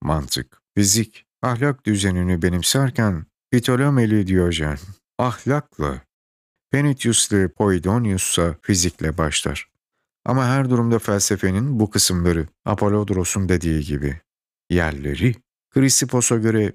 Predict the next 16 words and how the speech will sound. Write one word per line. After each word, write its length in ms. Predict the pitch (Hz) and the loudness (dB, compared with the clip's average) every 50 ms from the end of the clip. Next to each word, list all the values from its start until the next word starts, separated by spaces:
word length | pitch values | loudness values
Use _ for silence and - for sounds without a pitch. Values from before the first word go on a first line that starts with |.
| _ _ - | _ _ -6
biçimleri 760 | - 92 - - - 80 80 78 73 73 73 71 - 76 67 65 _ _ _ _ _ _ _ _ _ _ _ - | -4 -2 -2 -2 -4 -4 -4 -6 -4 -4 -4 -4 -6 -8 -10 -10 _ _ _ _ _ _ _ _ _ _ _ -2
ya 140 | - 92 92 | 0 0 2
da 160 | 98 95 90 | 0 0 0
diğerlerine 720 | 92 95 98 92 92 87 87 92 85 85 85 87 104 120 | 0 2 2 2 0 0 -2 -2 -2 -2 -2 0 0 0
göre 440 | 113 117 117 90 90 95 90 85 - - _ - | 0 0 0 2 2 2 0 -2 -4 -8 _ -4
türleri 480 | - - 117 107 113 113 113 117 113 110 | 0 0 0 2 2 2 2 2 2 2
birbirlerini 580 | 101 87 87 85 82 87 90 85 85 90 82 | 0 0 0 -2 0 0 0 0 0 -2 -4
işten 680 | - - 98 92 - - - - 90 87 82 78 73 | -2 -2 -2 0 0 0 0 0 0 -2 -2 -2 -2
bağlıdır. 520 | 82 80 80 76 76 76 76 - - - - _ _ _ _ _ _ _ _ _ _ _ _ _ _ _ _ _ _ _ _ _ - 107 | -2 -2 0 -2 -4 -6 -8 -8 -10 -12 -14 _ _ _ _ _ _ _ _ _ _ _ _ _ _ _ _ _ _ _ _ _ 0 2
Birbirlerinden 680 | 107 95 101 101 101 98 98 95 95 98 98 95 92 | 2 2 2 2 2 2 2 2 0 0 0 0 0
bağımsız 400 | 92 90 87 90 - - 95 92 | 0 0 0 0 -2 -2 -2 0
olarak 360 | 92 87 87 85 85 - - | 0 0 0 0 -2 -2 -2
hiçbir 360 | 87 - - - 120 113 95 | -2 -2 0 2 0 0 2
değerleri 440 | 95 90 87 85 80 82 85 82 85 | 2 0 0 0 -2 -2 -2 0 0
yoktur 520 | 82 82 80 76 - - - 80 98 95 | 2 2 0 -2 -2 -4 -4 -4 -2 0
ve 240 | 90 85 82 76 - | 0 0 0 0 -4